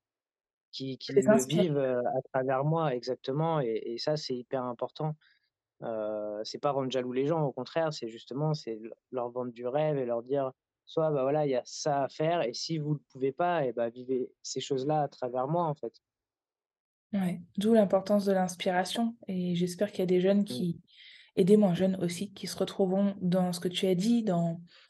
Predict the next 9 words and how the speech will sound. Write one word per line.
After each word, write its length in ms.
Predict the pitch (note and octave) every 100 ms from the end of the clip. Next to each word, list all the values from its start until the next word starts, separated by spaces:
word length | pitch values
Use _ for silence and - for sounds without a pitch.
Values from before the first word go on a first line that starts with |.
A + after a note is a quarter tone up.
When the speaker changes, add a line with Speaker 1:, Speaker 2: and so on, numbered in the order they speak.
| _ - - _ _ _
Speaker 2:
dans 160 | F#3+ G3+
ta 160 | G#3+
philosophie 640 | G3+ A3 G3+ G3 G3+ - G3+
de 60 |
vie 360 | F#3 G#3+ B3+ A#3 _ _ _ _ _ _ _ _ -
et 100 | F3+
qui 220 | - G3 G3
Speaker 1:
Mmh. 120 | G#3
Speaker 2:
oseront 140 | G3+